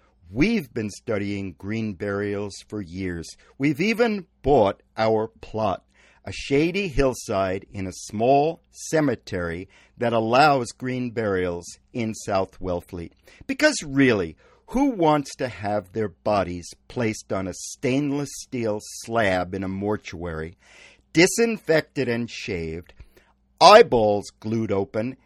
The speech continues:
and jaw wired shut, blood drained,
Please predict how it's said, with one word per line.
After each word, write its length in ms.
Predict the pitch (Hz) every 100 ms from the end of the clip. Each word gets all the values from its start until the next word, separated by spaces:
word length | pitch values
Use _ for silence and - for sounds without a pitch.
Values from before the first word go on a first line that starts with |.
| _
and 260 | 107 104 95
jaw 560 | - 131 160 104 92 110 _
wired 560 | - 95 113 110 101 95
shut, 520 | - - 110 85 _ _ _ _ _ -
blood 380 | 110 170 180
drained, 600 | 139 139 143 143 143 135